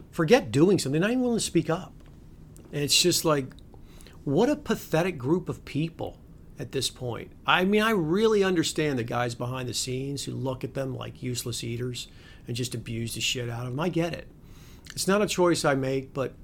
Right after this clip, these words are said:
I really understand the choice because it's really detestable the way that people just give in to buy a little teeny tiny amount of additional time.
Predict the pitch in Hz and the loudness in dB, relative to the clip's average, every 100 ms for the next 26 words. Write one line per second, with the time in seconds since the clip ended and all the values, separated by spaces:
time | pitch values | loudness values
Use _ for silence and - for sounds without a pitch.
0 | - 127 170 165 170 143 131 120 - 127 | -2 2 2 2 2 2 0 -4 -6 -6
1 | 127 123 120 107 104 - 117 135 127 120 | -6 -8 -8 -8 -10 -10 -8 -6 -4 -4
2 | - - - - - - 185 - 320 392 | -8 -10 -18 -20 -18 -4 -2 2 6 6
3 | 196 165 - 139 - - 123 110 113 143 | 6 2 0 -2 -2 -2 -4 -6 -12 -6
4 | 135 135 131 120 147 127 131 135 120 - | -4 -2 -4 -6 -8 -6 -8 -6 -8 -6
5 | 143 120 120 123 135 135 - - - - | -4 -4 -4 -6 -6 -10 -14 -20 -20 -20
6 | - - - - - 180 - 139 127 123 | -20 -20 -20 -20 -8 -6 0 0 0 -2
7 | 131 131 - 131 123 - 117 120 117 110 | -4 -6 -6 -6 -6 -6 -6 -4 -6 -6
8 | 107 117 - - - - - 117 127 113 | -8 -10 -14 -20 -20 -20 -14 -8 -6 -2
9 | 143 - 147 139 135 - 135 127 131 | -2 -2 -4 -4 -6 -8 -6 -6 -8